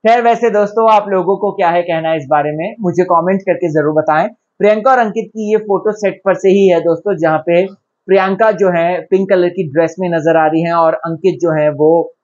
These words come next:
white color की dress में नजर आ रहे हैं और दोनों बहुत ज्यादा beautiful लग रहे हैं। और recently Priyanka तो पंजाब पहुंच ही गई है shooting करने के लिए।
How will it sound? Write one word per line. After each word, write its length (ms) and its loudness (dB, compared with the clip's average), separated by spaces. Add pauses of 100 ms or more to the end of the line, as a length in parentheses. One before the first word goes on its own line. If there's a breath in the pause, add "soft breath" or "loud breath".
(960)
white 240 2 (100)
color 180 4
की 220 -4
dress 240 -2
में 120 -8
नजर 260 -2
आ 100 2
रहे 120 0
हैं 80 0
और 60 0
दोनों 460 -2
बहुत 480 0
ज्यादा 520 0
beautiful 500 -2
लग 160 -2
रहे 80 -2
हैं। 80 0
और 100 2
recently 560 -4
Priyanka 280 -2
तो 80 -4
पंजाब 340 -2
पहुंच 320 -4
ही 60 0
गई 180 0
है 120 -2
shooting 360 -6
करने 280 -8
के 120 -16
लिए। 120 -12